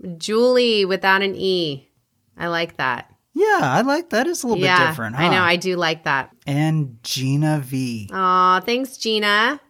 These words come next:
Speaker 2: Not to be confused with Gina.
Speaker 1: <laughs> Name's Gina. No, it's Gina. It's a
Speaker 2: It's,
Speaker 1: very beautiful
Speaker 2: it's
Speaker 1: name.
Speaker 2: Gina.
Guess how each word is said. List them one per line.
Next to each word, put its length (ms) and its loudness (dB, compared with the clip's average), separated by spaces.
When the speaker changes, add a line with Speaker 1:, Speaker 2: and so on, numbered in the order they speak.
Speaker 2:
Not 280 0
to 80 -6
be 120 0
confused 480 -2
with 140 -6
Gina. 520 -6
Speaker 1:
<laughs> 1400 -2
Name's 400 2
Gina. 680 0
No, 320 2
it's 200 -2
Gina. 460 -2
It's 80 -2
a 40 4
Speaker 2:
It's, 120 -2
Speaker 1:
very 240 2
beautiful 420 0
Speaker 2:
it's 80 -4
Speaker 1:
name. 160 -4
Speaker 2:
Gina. 580 -6